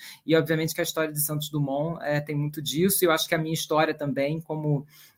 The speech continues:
alguém que obviamente, é, tenta olhar pra essa, pra essas disciplinas, mesmo pra, pras ciências sociais e humanas de uma outra forma, e tentando sempre trazer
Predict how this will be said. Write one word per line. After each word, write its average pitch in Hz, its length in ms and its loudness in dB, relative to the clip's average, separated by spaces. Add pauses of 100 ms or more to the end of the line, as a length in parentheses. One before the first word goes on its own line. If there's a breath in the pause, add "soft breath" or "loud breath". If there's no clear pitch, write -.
alguém 147 320 4
que 151 100 2
obviamente, 147 760 2
é, 135 320 0
tenta 170 360 0
olhar 156 500 6
pra 156 140 2
essa, 147 340 2
pra 147 180 -4
essas 147 340 2
disciplinas, 151 680 -4
mesmo 147 320 -2
pra, 147 200 -2
pras 147 300 -2
ciências 147 340 -2
sociais 139 500 0
e 151 40 0
humanas 143 400 0
de 143 80 -8
uma 143 140 2
outra 147 280 -2
forma, 147 520 2
e 131 40 -8
tentando 139 320 -8
sempre - 280 -4
trazer 139 440 0